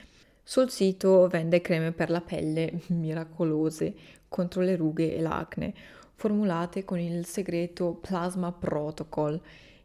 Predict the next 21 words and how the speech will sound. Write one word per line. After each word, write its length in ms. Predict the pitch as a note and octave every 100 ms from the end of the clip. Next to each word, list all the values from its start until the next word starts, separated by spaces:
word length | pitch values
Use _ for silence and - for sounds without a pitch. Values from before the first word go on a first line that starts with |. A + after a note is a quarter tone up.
| -
definito 640 | G3 A3 G3 F#3 F#3 F3+
come 360 | - E3 D#3+
il 380 | D#3+ - F3 E3
primo 380 | E3 G3+ G#3+ B3
e 60 | A3+
unico 440 | G#3 G#3 G3+ G3+
sistema 680 | F#3+ G3 - - F#3 F3+ F#3
per 220 | F#3+ F#3
la 160 | F3+
cura 280 | F3+ - F#3+
della 300 | F3 G3 G#3+
pelle 600 | - F#3+ F#3+ E3+ E3+ F#3
formulato 680 | G3+ G#3 G3+ G#3+ F#3 F3 G3
col 200 | - F3
proprio 480 | - F3+ F#3+ B3 A#3+
plasma 580 | G3 F3 F3 F#3 F3+
derivato 760 | F3+ F3 F3+ F3 F3 E3 - F3+
dal 320 | E3 E3 E3
D 140 | E3+ E3
N 260 | D#3+ D#3+ D#3+
A. 320 | - G#3+ -